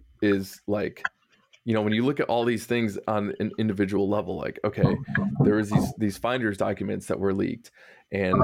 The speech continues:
you know, thousands of kids go missing all the time.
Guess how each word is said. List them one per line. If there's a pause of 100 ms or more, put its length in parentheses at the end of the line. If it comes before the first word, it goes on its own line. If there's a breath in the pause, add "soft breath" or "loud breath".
(120)
you
know, (160)
thousands
of
kids
go
missing
all
the
time.